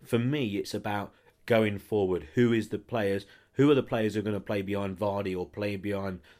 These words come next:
the forward man? I know we had that record before Burnley where we had scored in every single Premier League game, which no other Premier League club had done since then, uh, since the start of the season. But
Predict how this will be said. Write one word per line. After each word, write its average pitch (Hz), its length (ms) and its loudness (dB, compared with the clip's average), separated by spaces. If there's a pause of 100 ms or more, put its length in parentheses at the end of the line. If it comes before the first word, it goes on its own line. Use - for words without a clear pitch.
the 92 80 -4
forward 113 480 2
man? 82 320 -8 (320)
I 95 100 -6
know 131 200 0
we 127 140 -4
had 123 200 -4
that 107 160 -6
record 110 300 -2
before 110 500 0 (320)
Burnley 107 300 0
where 98 200 -2
we 92 200 -4
had 90 200 -6
scored 113 360 0
in 92 80 -6
every 101 180 -6
single 101 320 -4
Premier 98 300 -4
League 92 180 -6
game, 98 300 -2
which - 180 -6
no 101 260 -4
other 95 200 -2 (260)
Premier 101 320 0
League 90 140 -4
club 98 280 -4
had 90 280 -8
done 104 320 2
since 90 340 -6
then, 90 460 -4 (100)
uh, 107 220 0
since 107 240 -4
the 95 80 -6
start 101 220 -6
of 82 40 -8
the 90 60 -16
season. 95 360 -8
But 107 320 2